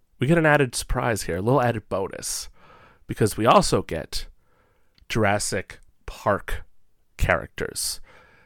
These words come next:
The official, we've got full s-, the Legacy sequel has finally caught up. We're finally there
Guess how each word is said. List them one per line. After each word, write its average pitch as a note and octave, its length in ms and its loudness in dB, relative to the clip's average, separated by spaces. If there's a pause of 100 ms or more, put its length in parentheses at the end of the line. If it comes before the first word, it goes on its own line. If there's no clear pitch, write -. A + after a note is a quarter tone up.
(600)
The A2 140 6
official, C3+ 560 8
we've B2 220 6
got C3+ 260 10
full D#3 180 4
s-, - 140 2
the B2 180 4
Legacy D3+ 380 6
sequel D#3 460 4
has B2+ 200 4
finally C3 680 4 (220)
caught B2+ 260 8
up. A#2 220 6 (580)
We're G#2 80 -2
finally C3 500 4
there A2+ 440 4